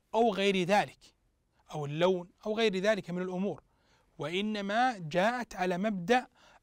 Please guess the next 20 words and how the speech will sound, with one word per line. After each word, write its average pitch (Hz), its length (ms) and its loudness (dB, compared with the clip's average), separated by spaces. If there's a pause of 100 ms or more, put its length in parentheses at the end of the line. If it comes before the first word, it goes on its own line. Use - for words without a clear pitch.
المساواة 180 560 -4
والعدل، 175 420 -4 (140)
إذ 240 260 -2
إننا 180 560 -6 (380)
بينا 180 840 0
في 180 120 -10
الدروس 208 400 -8
السابقة 151 880 -6
أن 208 280 -4
الهدف 180 680 -2
من 233 180 -6
القانون 208 640 -8 (320)
هو 190 140 4
تحقيق - 800 2
العدل 208 540 0 (500)
والمساواة، 262 600 2 (680)
هو 190 100 4
تحقيق - 460 -6
العدل 175 440 -2 (340)
والمساواة. 185 720 2